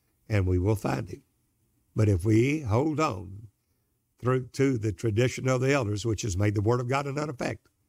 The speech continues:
then we'll have that last end, which is the wrath of God. We have to give a more earnest heed to these things,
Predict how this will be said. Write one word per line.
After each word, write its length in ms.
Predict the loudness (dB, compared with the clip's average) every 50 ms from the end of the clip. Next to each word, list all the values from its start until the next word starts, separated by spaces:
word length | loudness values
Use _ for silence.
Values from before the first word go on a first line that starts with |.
| _ _ _ _ _ _ _ _ _ _ -4
then 180 | -2 0 0 0
we'll 160 | 0 0 0
have 220 | 0 0 0 0
that 160 | -2 -2 0 0
last 360 | 0 0 0 -4 -6 -10 -12 _
end, 560 | -4 -2 -2 -2 -4 -8 -10 -12 -12 -12 -14 -16 _ _ _ _ _ _ _ _ _ -2
which 300 | 0 0 0 -2 -4 -4
is 380 | 0 0 0 2 0 -2 -4 -4
the 100 | -4 -2
wrath 280 | -2 0 -2 -2 -2 -6
of 160 | -6 -4 -4
God. 440 | -4 -4 -4 -6 -8 -12 -16 -18 -20 _ _ _ _ _ _ _ _ _ _ _ _ _ _ _ _ _ _ _ _ _ _ _ _ _ _ _ _ _ _ _ _ _ _ _ _ _ _ _ _
We 140 | 2 2 4
have 180 | 4 2 0 -2
to 100 | -4 -4
give 300 | 0 0 0 0 0 -2
a 360 | -4 -2 0 2 2 0 -2 -4 -4
more 400 | -2 0 2 2 2 0 -2 -6 -4
earnest 400 | -2 -2 -2 -2 -2 -6 -6 -4
heed 340 | -4 -4 -2 -4 -4 -6 -8
to 100 | -8 -6
these 240 | -4 -4 -6 -6 -8
things, 580 | -10 -12 -12 -14 -16 -18 -20 -20 -20 -20 -20